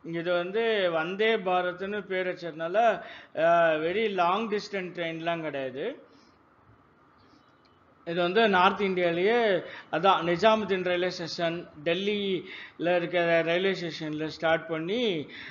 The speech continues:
அவங்க வந்து இதை வாரணாசி வரைக்கும் ரன் ஆகுற ட்ரெயின் தான் இது.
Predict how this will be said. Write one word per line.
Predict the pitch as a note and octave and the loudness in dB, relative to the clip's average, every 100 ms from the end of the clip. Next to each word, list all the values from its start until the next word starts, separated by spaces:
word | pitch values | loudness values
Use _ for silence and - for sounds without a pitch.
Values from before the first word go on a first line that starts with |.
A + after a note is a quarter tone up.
| - | -8
அவங்க | - E3 E3+ | 0 2 2
வந்து | D#3+ D#3+ F3 A3+ G3+ | 0 0 0 2 2
இதை | E3+ E3+ | 2 2
வாரணாசி | D#3 E3+ F#3 F3+ D#3+ | 4 4 4 -2 -2
வரைக்கும் | D#3 D3 F3 F#3 | -6 -4 0 2
ரன் | E3 D#3+ | 2 2
ஆகுற | E3 D#3 D3+ A3+ E4 - - - | 2 2 4 4 2 -4 -16 -14
ட்ரெயின் | - E3+ D#3+ D3 | -4 -2 -2 0
தான் | E3 F#3+ | 0 0
இது. | B2 | -4